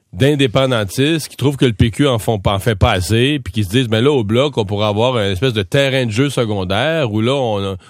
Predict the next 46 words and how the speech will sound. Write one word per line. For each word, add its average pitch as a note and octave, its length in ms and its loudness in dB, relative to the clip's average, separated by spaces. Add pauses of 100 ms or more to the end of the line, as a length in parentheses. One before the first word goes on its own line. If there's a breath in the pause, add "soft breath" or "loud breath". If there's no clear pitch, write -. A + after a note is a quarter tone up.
notre G#2 240 0
agenda B2 400 0
plus C3 200 -2
indépendantiste, A#2+ 760 -2
même D3+ 160 2
si, A#2+ 300 -4 (720 soft breath)
même F3 140 -2
si - 160 -6
ça C#3+ 100 0
a A2 60 0
pas D3 140 0
d'allure C3+ 280 -2
dans C3+ 60 -2
le A2 60 -4
sens C3+ 200 -6
que - 60 -14
ça G#2+ 100 -6
mène B2+ 240 -2
à G2+ 80 -2
rien, A#2+ 300 -4
puis G#2 120 -8
on G#2 60 -6
est G#2 100 -4
dix A#2+ 300 -6
à A2+ 120 -2
Ottawa, G#2 420 -4
puis A2 100 -8
on - 20 -6
n'est F#2+ 80 -6
pas C#3 120 -6
sur C3 120 -6
le A2+ 60 -8
bord B2+ 160 0
de A2 80 -4
faire A#2 160 -4
l'indépendance, G#2+ 680 -4
on G#2+ 100 -4
est A2+ 160 -6
un A2 80 -2
parti, C3+ 480 -6 (480 loud breath)
on A2 60 -2
est A2+ 100 -4
un C#3+ 80 2
parti C#3+ 400 -4
dont C#3 120 -2 (240)
on, A2 360 -10